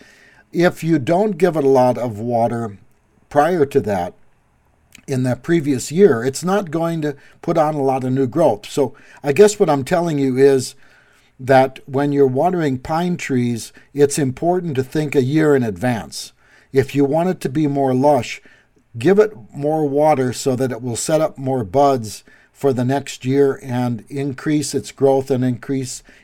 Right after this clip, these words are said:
its density the following year. It's not really like a lot of our trees now where you can, especially desert trees, where you can almost, you can, you can a-,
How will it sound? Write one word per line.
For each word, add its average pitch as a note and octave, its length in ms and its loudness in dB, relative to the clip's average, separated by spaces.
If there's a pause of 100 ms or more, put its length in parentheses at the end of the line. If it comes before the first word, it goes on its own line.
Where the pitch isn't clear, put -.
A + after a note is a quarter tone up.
its C3+ 220 -2
density D3 500 0
the G#2 100 -8
following C#3 760 0
year. A#2+ 400 0 (440)
It's C#3+ 240 -4
not D#4+ 240 -2
really E3+ 380 0
like B2 400 0
a A#2+ 120 -8
lot A#2+ 220 0
of A#2+ 140 -2
our A2+ 140 0
trees B2+ 500 -4
now B2+ 240 2
where A#2+ 160 -4
you A#2 180 -2
can, A2 320 -2 (300)
especially G3+ 380 2
desert C3 420 0
trees, A#2 400 -6 (440)
where C3+ 220 2
you C#3 160 0
can C#3 160 0
almost, C#3 420 -2 (800)
you D#3 140 -2
can, B2+ 380 -2 (500)
you D3+ 160 -2
can C3 160 0
a-, B2+ 300 -10